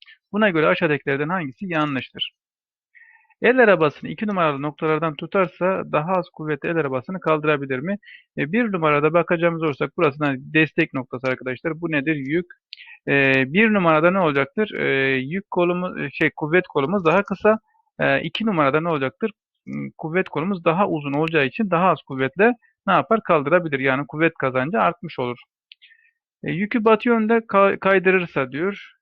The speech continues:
e, el arabasını daha küçük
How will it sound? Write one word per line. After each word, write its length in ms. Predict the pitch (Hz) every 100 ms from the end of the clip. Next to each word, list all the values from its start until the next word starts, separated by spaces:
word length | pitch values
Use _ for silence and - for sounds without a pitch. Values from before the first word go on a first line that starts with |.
| _ - 147
e, 380 | 135 131 131 - _ _ _ _ _ _ _ -
el 160 | 175 196
arabasını 540 | 170 147 139 175 180
daha 200 | 160 185 -
küçük 260 | - 214